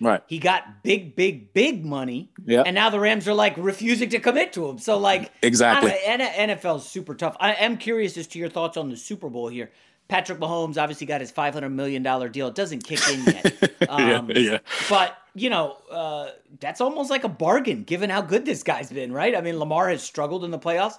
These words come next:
Speaker 1: Yep.
Speaker 2: Patrick Mahomes is phenomenal in the postseason. Um,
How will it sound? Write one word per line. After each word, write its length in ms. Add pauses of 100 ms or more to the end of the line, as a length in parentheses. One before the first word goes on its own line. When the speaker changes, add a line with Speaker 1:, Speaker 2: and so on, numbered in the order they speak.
(120)
Speaker 1:
Yep. 380
Speaker 2:
Patrick 260
Mahomes 340
is 100
phenomenal 880
in 120
the 60
postseason. 520 (200)
Um, 580